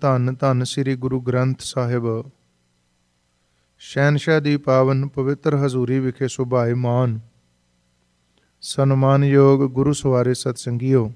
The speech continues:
ਚੱਲ ਰਹੀ ਬਾਣੀ ਦੀ ਲੜੀਵਾਰ ਕਥਾ, ਜੋ ਰੋਜ਼ਾਨਾ ਸਵੇਰ ਦੇ ਦੀਵਾਨ ਵਿੱਚ ਮਿਲ ਬੈਠ ਸਰਵਣ ਕਰਦੇ ਹਾਂ,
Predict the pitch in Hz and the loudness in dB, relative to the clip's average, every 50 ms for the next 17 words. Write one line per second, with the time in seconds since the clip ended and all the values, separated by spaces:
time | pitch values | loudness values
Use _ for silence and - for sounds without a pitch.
0 | - _ _ _ _ _ _ _ _ _ _ _ _ _ _ _ _ _ _ _ | -14 _ _ _ _ _ _ _ _ _ _ _ _ _ _ _ _ _ _ _
1 | _ _ _ _ _ _ _ _ _ _ _ _ _ _ _ _ _ _ _ _ | _ _ _ _ _ _ _ _ _ _ _ _ _ _ _ _ _ _ _ _
2 | _ _ _ _ _ _ _ _ _ - 151 147 147 147 147 151 160 151 165 165 | _ _ _ _ _ _ _ _ _ 0 2 2 4 4 4 4 4 4 4 2
3 | 160 139 131 135 131 131 135 139 139 135 143 143 135 127 135 131 139 151 151 147 | 2 0 0 0 0 2 2 0 0 0 0 -2 0 0 0 0 0 2 2 2
4 | 139 131 127 131 - - 135 131 - - 135 120 113 113 127 - _ _ _ _ | 2 2 2 0 -4 -6 -8 -8 -6 -6 -4 -4 -4 -6 -10 -16 _ _ _ _
5 | _ _ _ _ _ _ _ _ _ _ _ _ _ _ _ _ _ _ _ _ | _ _ _ _ _ _ _ _ _ _ _ _ _ _ _ _ _ _ _ _
6 | _ _ _ _ _ _ - 123 135 139 139 139 139 127 123 143 139 139 143 147 | _ _ _ _ _ _ 0 4 6 8 8 8 6 6 6 6 6 6 6 6
7 | 147 139 - 147 135 139 139 139 135 131 127 139 143 135 127 135 127 131 127 127 | 4 4 2 2 2 4 6 4 4 2 2 2 2 2 2 0 0 2 2 2
8 | 131 135 135 135 135 131 - 135 135 131 131 127 127 120 123 123 123 123 120 - | 2 2 2 0 0 -2 -4 -4 -2 0 2 2 2 2 2 2 2 2 0 -4
9 | - - 131 123 123 127 127 123 - - 123 117 113 117 131 131 120 120 120 113 | -4 -4 -4 -2 -2 -2 -4 -4 -2 -2 -4 -4 -2 0 0 2 2 0 0 -2
10 | 113 127 | -4 -6